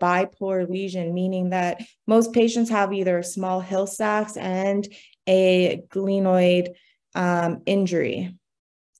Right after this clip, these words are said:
And that helps us with our management. So if the patient has a bipolar lesion, they need to determine their engagement. And this can be done by determining the contact area between the humerus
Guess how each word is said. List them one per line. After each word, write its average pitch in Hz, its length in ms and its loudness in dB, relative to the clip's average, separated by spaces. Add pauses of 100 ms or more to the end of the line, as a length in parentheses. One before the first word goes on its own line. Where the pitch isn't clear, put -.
(120)
And 196 160 -2
that 185 320 2
helps 202 280 -4
us 196 200 -2
with 190 160 -2
our 175 100 -2
management. 165 880 -4 (1900)
So 226 160 2
if 214 60 0
the 220 80 0
patient 240 300 4
has 220 100 6
a 202 40 2
bipolar 196 840 0 (400)
lesion, 208 920 0 (560)
they 226 80 4
need 226 160 8
to 226 140 4
determine 196 540 0
their 175 140 0
engagement. 170 920 -6 (400)
And 185 80 -4
this 196 140 0
can 233 100 4
be 226 80 8
done 202 220 2
by 196 120 2
determining 190 580 -4
the 180 80 -2
contact 208 640 -4
area 190 260 0
between 185 360 -4
the 175 80 -2
humerus 214 640 -2